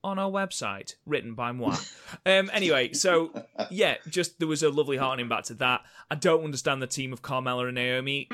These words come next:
Speaker 1: I, I mean, one of them's a face, one of them's a heel. I don't really understand that. No, no amount of dance breaks is gonna make Carmella a face. I think she's a far better heel than she is face. They were sort of a team thrown together to go into it, whereas every other one sort of made sense.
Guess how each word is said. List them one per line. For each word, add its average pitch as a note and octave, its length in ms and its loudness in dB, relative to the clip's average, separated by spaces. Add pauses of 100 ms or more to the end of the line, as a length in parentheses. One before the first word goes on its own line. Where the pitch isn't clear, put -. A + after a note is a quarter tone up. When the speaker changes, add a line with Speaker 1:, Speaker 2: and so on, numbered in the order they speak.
Speaker 1:
I, B2+ 120 -6 (320)
I A#2 60 -6
mean, B2 300 -4 (320)
one C#3 220 -2
of C3 80 -8
them's C3 160 -8
a C3 60 -10
face, C3+ 260 -4
one C3 80 -4
of B2 80 -6
them's B2+ 160 -8
a C3+ 60 -8
heel. C3 320 0
I B2 80 2
don't C3 180 0
really B2 220 0
understand A#2+ 400 -4
that. A2+ 100 -6
No, C3 300 -6
no D#3 500 2
amount C3 240 -2
of B2 80 -8
dance B2+ 240 -2
breaks A#2 300 -4
is A#2 80 -12
gonna B2 160 -4
make A2+ 200 -2
Carmella A#2 460 -2
a A2+ 60 -4
face. B2 420 -2
I - 40 -6
think A2 200 -10
she's A2+ 180 -10
a A#2 40 -16
far A#2+ 320 -8
better G#2 160 -4
heel A2+ 240 -6
than A2 100 -12
she G#2+ 160 -10
is G2 100 -8
face. D3 440 -6 (360)
They D3+ 220 4
were C#3 100 -4
sort C3 200 -2
of A#2 80 -6
a - 20 -10
team A#2+ 300 -8
thrown A#2 240 -4
together A#2 260 -2
to - 120 -8
go A#2+ 120 -2
into B2+ 260 -6
it, - 120 -6
whereas A#2 340 0
every C3 300 0
other A#2+ 160 -2
one A2 200 -6
sort A#2+ 360 -6
of A2+ 100 -12
made A#2 240 -2
sense. - 460 -4